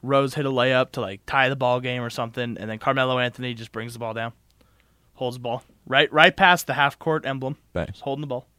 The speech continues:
Speaker 1: Gets down about seven seconds, dribbles up effortlessly. Luol Deng's in his face, pull up three, splash.
Speaker 2: I think that's maybe my favorite thing about Melo is just that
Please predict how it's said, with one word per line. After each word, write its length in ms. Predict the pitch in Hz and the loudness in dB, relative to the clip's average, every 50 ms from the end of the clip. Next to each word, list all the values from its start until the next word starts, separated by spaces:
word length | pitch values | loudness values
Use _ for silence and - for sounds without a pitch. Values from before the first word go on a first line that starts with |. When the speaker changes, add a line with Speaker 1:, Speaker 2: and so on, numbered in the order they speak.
| _ _ _ _ _ _ _ _ _ _ _ _ _ _ _ _ _ _ _ - | _ _ _ _ _ _ _ _ _ _ _ _ _ _ _ _ _ _ _ -6
Speaker 1:
Gets 160 | 156 135 - | -6 -2 0
down 160 | 147 135 131 | 0 0 2
about 180 | 127 127 117 107 | 2 0 0 -2
seven 280 | - - 139 127 131 131 | 0 0 0 0 0 -2
seconds, 360 | - 127 120 127 139 - - | -4 -4 -4 -4 -8 -10 -10
dribbles 320 | - - 135 131 135 123 | -8 -6 -6 -6 -6 -4
up 220 | 127 131 - - _ 151 - _ _ _ _ _ _ _ _ _ _ _ _ _ - | -4 -4 -4 -6 _ -18 -20 _ _ _ _ _ _ _ _ _ _ _ _ _ 0
effortlessly. 560 | 190 185 - - 123 87 107 - - 87 95 - - | 0 2 2 -2 -4 -4 -8 -10 -12 -16 -16 -10 0
Luol 320 | 151 175 202 202 175 165 | 2 6 6 6 6 6
Deng's 260 | 160 170 165 156 143 135 | 4 2 2 2 0 -2
in 60 | 131 | -4
his 120 | 127 117 - | -6 -6 -4
face, 240 | 143 123 98 - - | -4 -4 -4 -4 -8
pull 220 | - - 151 151 | -4 0 2 2
up 100 | 135 120 | 2 2
three, 200 | - - 139 101 | 0 -4 -6 -4
splash. 440 | - - - 127 120 - - - - - _ _ _ | -6 -8 -8 -8 -8 -8 -10 -14 -18 -20 _ _ _
Speaker 2:
I 80 | - 113 | 8 10
think 160 | 165 220 208 185 | 12 12 12 12
that's 220 | 165 160 165 - | 12 12 12 12
maybe 160 | 165 147 139 | 10 8 10
my 160 | 127 107 101 | 8 6 6
favorite 320 | 95 - 104 104 101 98 85 | 6 6 6 6 6 4 2
thing 180 | - 95 92 | 2 4 4
about 300 | 90 80 80 80 78 - - - | 4 4 2 2 0 -2 0 4
Melo 400 | 101 95 92 90 85 80 82 80 | 6 8 8 8 8 6 6 6
is 160 | 85 104 110 | 6 6 8
just 200 | 120 139 135 - | 10 10 10 10
that 140 | 123 113 92 | 8 6 6